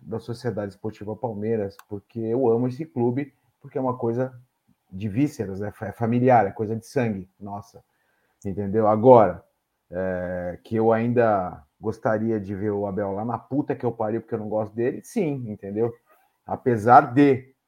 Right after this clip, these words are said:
é, corroborar com, com o que o Daniel falou na última live, é, concordar, sim, ele jogou nas limitações do Palmeiras e fez, hoje botou o Cuca na roda,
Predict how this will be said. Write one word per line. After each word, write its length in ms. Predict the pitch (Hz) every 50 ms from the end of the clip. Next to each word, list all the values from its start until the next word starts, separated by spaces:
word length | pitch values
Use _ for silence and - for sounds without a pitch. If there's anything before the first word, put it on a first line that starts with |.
| _ _ _ _ _ _ _ _
é, 180 | 90 95 101 -
corroborar 640 | - 117 110 107 117 110 110 110 110 120 127 123
com, 140 | - 117 98 - _ _
com 120 | - 117
o 40 | 107 -
que 100 | - 117
o 40 | 113
Daniel 320 | 110 113 107 107 107 110
falou 480 | - - 104 95 92 98 104 123 143 151
na 140 | 131 107 101
última 320 | 104 104 - 110 107 95
live, 500 | 95 95 104 123 139 147 127 110 95 92 _ _
é, 120 | _ 92 92 -
concordar, 640 | - 120 113 - 123 117 107 101 92 104 110 110 113
sim, 300 | - - - 135 151 147
ele 160 | 120 104 104
jogou 680 | 101 101 110 98 87 87 104 117 139 165 - - - _ _ _ _ _ _ _ -
nas 220 | 107 117 120 107
limitações 680 | 104 113 107 110 110 - - 117 104 - - 110 107
do 80 | 98 107
Palmeiras 500 | - - 110 104 104 110 123 143 156 151
e 40 | 185
fez, 380 | 180 - 156 160 175 208 202 190
hoje 320 | 190 180 185 190 185 214
botou 480 | 196 190 185 180 185 - - 160 175 190
o 60 | -
Cuca 300 | - - 170 170 - 190
na 100 | 196 220
roda, 440 | 190 147 135 135 127 127 135 170 185